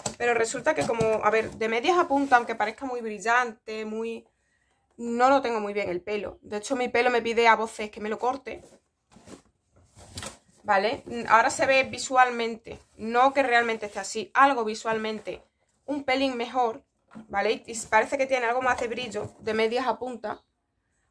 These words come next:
porque estoy usando mascaritas con siliconas, como bien os dije, ¿vale? Pero, eh, en el momento que yo me hue-, meta un buen corte,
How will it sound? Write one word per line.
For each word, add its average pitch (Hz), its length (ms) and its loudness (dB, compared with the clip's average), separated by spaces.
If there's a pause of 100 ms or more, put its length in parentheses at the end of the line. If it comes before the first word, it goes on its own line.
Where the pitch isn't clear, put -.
porque 262 420 2
estoy 247 240 -6
usando 254 500 2
mascaritas 226 480 -2
con 233 140 -10
siliconas, 233 480 -4
como 226 200 -4
bien 214 160 -2
os 196 120 -6
dije, 185 220 -6
¿vale? 190 340 -2 (960)
Pero, 269 400 6
eh, 208 720 -4 (1300)
en 226 160 0
el 220 100 0
momento 233 420 0
que 240 480 4
yo 233 120 0
me 240 80 0
hue-, 226 240 -2
meta 220 260 -2
un 220 60 -4
buen 208 180 -4
corte, 240 320 -6